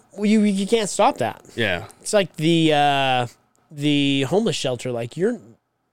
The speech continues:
Speaker 1: you're not allowed to do that kind of stuff in there. So there's not very many of 'em that go in there. Like,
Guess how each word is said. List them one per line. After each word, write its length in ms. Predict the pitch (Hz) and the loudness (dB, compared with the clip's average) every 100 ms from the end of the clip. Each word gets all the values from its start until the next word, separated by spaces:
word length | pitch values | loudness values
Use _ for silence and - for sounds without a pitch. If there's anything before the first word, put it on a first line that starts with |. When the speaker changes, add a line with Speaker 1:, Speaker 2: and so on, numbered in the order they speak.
| _ | _
Speaker 1:
you're 140 | 139 160 | -4 0
not 260 | 175 196 | 2 2
allowed 480 | 139 123 156 165 139 | 0 0 0 0 -2
to 60 | 127 | -4
do 220 | 131 135 | -2 -2
that 180 | 117 120 | -2 -4
kind 180 | 143 131 | -6 -4
of 60 | |
stuff 280 | 117 131 113 | -4 -6 -4
in 80 | 156 | -2
there. 160 | 170 143 | 0 -2
So 100 | 139 | -4
there's 160 | 131 | -2
not 140 | 165 156 | -2 0
very 180 | 156 | 0
many 300 | 135 135 147 | 2 0 0
of 120 | 135 117 | -2 -2
'em 120 | 117 | -6
that 160 | 110 | -8
go 240 | 123 147 190 | -2 -2 -2
in 140 | 107 | -4
there. 200 | 101 98 | -10 -12
Like, 240 | 101 117 | -8 -10